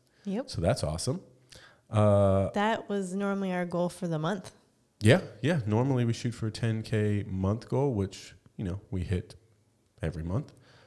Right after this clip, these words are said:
Speaker 2: But to do it in a week is fucking rad.
Speaker 1: New level achieved.
Speaker 2: We also locked in our promotion
Speaker 1: Yes.
Speaker 2: of a hundred percent. So now we make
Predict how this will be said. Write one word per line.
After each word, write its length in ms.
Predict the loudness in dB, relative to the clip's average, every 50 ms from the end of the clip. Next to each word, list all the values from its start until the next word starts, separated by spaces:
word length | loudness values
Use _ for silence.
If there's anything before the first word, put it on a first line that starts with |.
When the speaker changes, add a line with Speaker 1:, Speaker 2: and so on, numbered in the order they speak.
| _ _ _ _ 2
Speaker 2:
But 320 | 4 4 4 2 0 -4
to 80 | -2 2
do 160 | 4 4 4
it 80 | 4
in 80 | 4 2
a 60 | 2
week 380 | 2 2 0 0 -4 -10 -16 -20 -20 -20 _ _ _ _ _ _ _ -20
is 80 | -20
fucking 340 | -8 -6 -4 -2 -2 0 2
rad. 140 | 4 6 6
Speaker 1:
New 240 | 8 8 8 6 4
level 580 | 4 4 2 2 4 2 2 2 2 2 0
achieved. 600 | 0 -2 -2 -4 -6 -6 -6 -6 -6 -8 -10 -14 -14 -6 0
Speaker 2:
We 160 | 2 4 4
also 540 | 4 4 2 2 2 2 2 2 2 0 -4 -6
locked 440 | -6 -2 0 2 2 2 2 0 0
in 140 | 2 2 4
our 160 | 4 4 2
promotion 540 | 2 2 0 2 2 0 0 0 0 0 0
Speaker 1:
Yes. 560 | -2 -2 -4 -6 -6 -8 -8 -10 -10 -12 -16 -14 -6
Speaker 2:
of 220 | -2 0 0 2 0
a 40 |
hundred 400 | -2 -2 0 0 0 0 -2 -2
percent. 600 | -2 -4 -4 -2 0 0 0 0 0 -2 -6 -12 -18 -20 _ _ _
So 180 | -12 -8 -6 -4
now 320 | -2 0 0 0 0 0
we 120 | 0 -2 -2
make 280 | -2 -2 -4 -4 -8